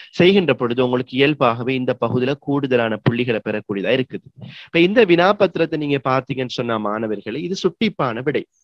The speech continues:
அதாவது ஸ்பெசிபிக்கான ஒரு விடை. இதுக்கு இரண்டு விடைகள் கிடையாது. இதுல வந்து ஸ்கீம்ல தரப்பட்ட விடைகள் மட்டும்தான், அஹ், பரீட்சகர்களால ஏற்றுக்கொள்ளப்படுறதால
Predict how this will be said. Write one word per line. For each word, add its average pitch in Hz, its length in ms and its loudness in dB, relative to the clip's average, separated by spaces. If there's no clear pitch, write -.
அதாவது 127 280 2
ஸ்பெசிபிக்கான 160 840 -2
ஒரு 143 140 2
விடை. 120 200 2
இதுக்கு 170 280 2
இரண்டு 190 280 2
விடைகள் 143 340 0
கிடையாது. 123 420 -2
இதுல 160 160 0
வந்து 180 200 2
ஸ்கீம்ல 190 580 0
தரப்பட்ட 143 480 -2
விடைகள் 139 440 0
மட்டும்தான், 135 640 0
அஹ், 120 160 2
பரீட்சகர்களால 131 840 -2
ஏற்றுக்கொள்ளப்படுறதால 110 1000 -2